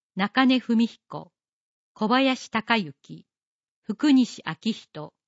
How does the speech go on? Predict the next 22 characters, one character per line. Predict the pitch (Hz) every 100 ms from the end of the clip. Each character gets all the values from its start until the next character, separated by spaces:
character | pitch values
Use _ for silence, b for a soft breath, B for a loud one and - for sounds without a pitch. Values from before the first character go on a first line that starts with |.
| _ _ _ _ _
牧 | 190 247 - 170
一 | - 214
心、 | - - 156 151 - _ _ _ _ _ -
牧 | 196 - 202
博 | - 175 214
之、 | 147 _ - 151 _ _ _ _ _ -
渡 | 165 - 254
辺 | 247 233 220
正 | 214 -
史。 | 143 - - _ _ _ _ _ _ _ _ _ _ _ _ _ _ _ _ _
公 | 233 233
明 | 226 220 208
党、 | - 170 160 - _ _ _ _ _
大 | - 269
塚 | 277 - 254
久 | - 233
美 | 160 -
子、 | - 147 - _ _ _ _ _
山 | 180 202 247
本 | 233 220 214
英 | 202 185
二。 | 143 - 165